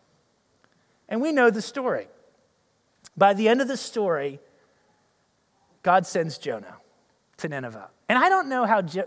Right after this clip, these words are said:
Jonah preached, but I can kinda see him shuffling his feet around going, "Oh, repent. God's gonna destroy the city. I hope nobody hears this."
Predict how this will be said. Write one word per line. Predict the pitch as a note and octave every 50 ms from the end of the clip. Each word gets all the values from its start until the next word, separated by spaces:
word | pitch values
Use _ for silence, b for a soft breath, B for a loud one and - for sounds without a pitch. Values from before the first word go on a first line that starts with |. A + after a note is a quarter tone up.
| - D3+
Jonah | C#3 G3+ G#3 G3+ F#3
preached, | - - - A3 G#3 - - -
but | G3 E3+ - B B B B B B
I | - C#4
can | - E4 A#3
kinda | - - F4+ G4 F#4+ -
see | - - D#4 C4+ A#3+ F#3 - - -
him | - C4 B3
shuffling | G#3+ - - C#4+ C4+ - - D4+ C4
his | A3 -
feet | - C#4 C#4+
around | C4 A#3 A3 G#3 G3+
going, | G#3 G3+ G3 G3+
"Oh, | F3+ G#3 B3+
repent. | B3+ C4 D4+ - - A#3+ A#3+ B3+ A#3+ A#3+ B3 - _ _ B B B B B B B B B _ _ _ _
God's | - F#3 B3 B3+ -
gonna | D#4 D4 D4+
destroy | - - B3 A3 B3+
the | C#4
city. | - - C#4+ B3 B3+ A#3+ B3+ C4+ C#4+ - - -
I | - G#3+ A#3+
hope | G3 A#3 A#3 B3 -
nobody | A#3 B3 B3+ C4+ D#4 E4
hears | D4+ F4 F#4 F#4+ F#4+ C#4+ D#4
this." | D4 E4 E4+ E4+ F#4 - - - - -